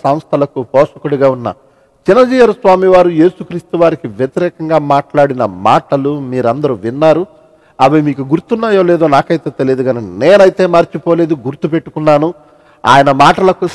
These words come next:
సమాధానం ఇవ్వాలని ఎపిసోడ్లు ఎపిసోడ్లు చేయడానికి, ముందు ముందు కూడా చేయడానికి నేను సిద్ధంగా ఉన్నాను. అందులో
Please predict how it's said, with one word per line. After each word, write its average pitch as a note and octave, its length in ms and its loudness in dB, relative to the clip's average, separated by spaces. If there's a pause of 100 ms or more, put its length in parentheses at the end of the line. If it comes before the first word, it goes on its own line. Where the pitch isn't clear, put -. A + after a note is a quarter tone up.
సమాధానం E3 600 2
ఇవ్వాలని D#3 460 2 (160)
ఎపిసోడ్లు F3 500 -2 (120)
ఎపిసోడ్లు F3 420 -2 (140)
చేయడానికి, F3+ 560 2 (160)
ముందు F3+ 240 -4
ముందు A3 160 -4 (120)
కూడా G3 200 4 (100)
చేయడానికి E3 500 0
నేను C3+ 220 -6
సిద్ధంగా C3+ 400 -4
ఉన్నాను. G2 260 -12 (680)
అందులో B3 200 6